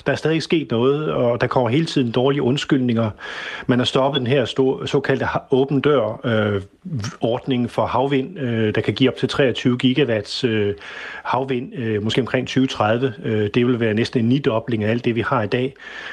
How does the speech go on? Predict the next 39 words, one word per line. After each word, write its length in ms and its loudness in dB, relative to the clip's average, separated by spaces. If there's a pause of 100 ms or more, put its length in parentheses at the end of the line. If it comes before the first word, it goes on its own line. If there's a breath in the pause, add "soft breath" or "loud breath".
Og 120 0
det 60 0
har 60 2
vi 100 2
brug 300 -2
for, 220 0
fordi 500 -2
i 40 -2
dag 280 -4
har 100 -4
vi 140 -2
ti 220 -4
procent 460 -4
af 80 -6
vores 160 -4
energiforsyning. 840 -2
Det 280 0
er 120 -2
sol 360 -2
og 80 -2
vind. 200 0
Resten 480 -2
af 180 0
fossile 340 0
brændsler 400 0
og 80 -4
biomasse. 580 0 (640 loud breath)
Og 140 2
det 80 4
er 80 4
bare 140 2
ikke 120 0
holdbart. 460 0
Det 60 0
er 40 0
skadeligt 400 -2
for 80 -4
klimaet, 600 0
øh, 240 0